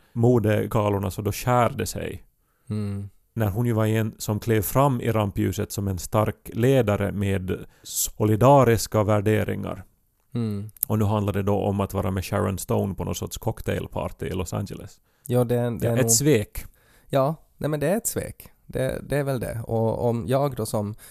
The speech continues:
Speaker 2: Sanna Marin-riddare så, så skulle nog ha liksom väldigt svårt att på något sätt, eh, galoppera ut mot fienden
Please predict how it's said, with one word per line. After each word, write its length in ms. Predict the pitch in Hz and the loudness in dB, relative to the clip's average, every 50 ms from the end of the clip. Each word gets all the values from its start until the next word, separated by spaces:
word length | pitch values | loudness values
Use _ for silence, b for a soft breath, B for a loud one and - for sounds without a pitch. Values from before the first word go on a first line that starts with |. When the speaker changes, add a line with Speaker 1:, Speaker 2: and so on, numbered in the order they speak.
| B B B B | B B B B
Speaker 2:
Sanna 320 | - - 113 113 110 107 | -2 0 0 2 2 0
Marin-riddare 1120 | 107 107 110 123 123 120 113 110 110 - - 107 110 101 98 95 95 90 78 71 62 - - b b b b b b b | 0 2 2 2 2 2 0 -2 -4 -6 -4 -4 -4 -4 -4 -6 -8 -8 -6 -6 -8 -10 -12 b b b b b b b
så, 520 | - - - - 107 98 95 95 92 82 - - | -10 -8 -4 -2 -2 0 0 -2 -2 -4 -6 -8
så 180 | - - 101 | -6 -6 -6
skulle 220 | - - - 104 107 | -6 -4 -2 -2 0
nog 60 | 107 110 | 0 0
ha 60 | 101 | 0
liksom 280 | 104 101 98 - 104 | -2 -4 -2 -2 -2
väldigt 260 | 104 107 107 107 104 - | 0 0 -2 -2 -2 -4
svårt 400 | - - 110 101 95 95 - - | -4 -4 -2 -4 -4 -4 -6 -10
att 140 | - - | -12 -8
på 80 | - - | -6 -6
något 160 | 87 87 101 | -6 -4 -4
sätt, 380 | - - 62 - _ - - b b b b b b b b b | -6 -6 -6 -10 _ -14 -16 b b b b b b b b b
eh, 600 | - 104 104 95 92 87 82 82 80 73 71 73 | -6 -4 -4 -2 -2 -4 -4 -4 -4 -4 -6 -6
galoppera 800 | 82 104 107 107 107 104 - 104 104 104 101 98 98 92 95 90 | -6 -4 -2 0 0 0 0 0 0 0 -2 -4 -4 -6 -6 -4
ut 240 | 95 113 110 - - | -2 -2 -4 -4 -4
mot 200 | 101 98 - - | -8 -8 -6 -4
fienden 600 | - 110 104 101 92 92 - 64 55 - - - | -4 -2 -2 -2 -6 -8 -8 -10 -10 -10 -12 -14